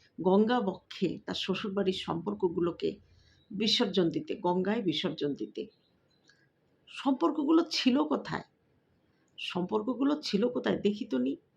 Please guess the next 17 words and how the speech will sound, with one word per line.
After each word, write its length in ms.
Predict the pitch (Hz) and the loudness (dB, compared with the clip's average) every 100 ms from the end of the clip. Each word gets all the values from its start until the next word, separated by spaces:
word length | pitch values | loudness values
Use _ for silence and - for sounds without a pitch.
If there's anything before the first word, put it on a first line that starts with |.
| _ _ _ _ - | _ _ _ _ 2
আজ 160 | 196 202 | 4 4
দু 100 | 208 196 | 2 0
বছর, 360 | 240 240 254 240 | 0 0 0 2
আড়াই 240 | 202 214 | 4 4
বছর 240 | 226 214 226 | 2 -2 -2
ধরে 260 | 202 208 | -2 -2
দেখছি 460 | 208 202 - - 214 170 - _ _ _ - _ | 0 -2 -4 -6 -4 -4 -8 _ _ _ -20 _
তারা 160 | 294 294 | 2 4
তো 100 | 294 | 6
আলাদা 360 | 269 190 208 214 | 6 6 4 0
থাকে। 340 | 202 - - - - - _ _ _ _ _ - | -6 -10 -10 -12 -16 -20 _ _ _ _ _ -2
তাহলে 260 | 202 240 - - - | 4 4 2 -4 -12
শুনেছি 380 | - 262 277 269 | -2 0 2 2
বিয়ের, 520 | 180 202 254 262 226 - - _ _ _ - - | 0 2 4 6 2 -4 -16 _ _ _ -10 4
মৌয়ের 380 | 196 226 269 233 | 6 8 6 4
বিয়ের, 440 | 180 208 240 202 208 - _ _ - | 4 6 6 6 4 -10 _ _ 0
আহ, 400 | 185 185 180 | 4 4 4